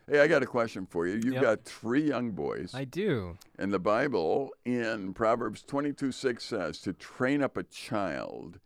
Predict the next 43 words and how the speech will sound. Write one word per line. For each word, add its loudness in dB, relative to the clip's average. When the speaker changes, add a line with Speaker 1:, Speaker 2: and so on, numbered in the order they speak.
Speaker 1:
in 0
the 2
way 2
he 0
should -4
go, 0
and -4
even -2
when -2
he 0
is -4
old, 0
he -2
will -6
not -8
depart -8
from -12
it. -16
Uh, -2
what -4
does -6
that 2
actually -4
mean? -4
Speaker 2:
Um, -4
you -4
know, -4
it's, -12
it's -16
trying -6
to -4
train -8
him -4
up -8
so -12
that -10
they -10
follow -10
after -12
God. -10
Speaker 1:
Yeah. -8
Speaker 2:
You -8
know. -10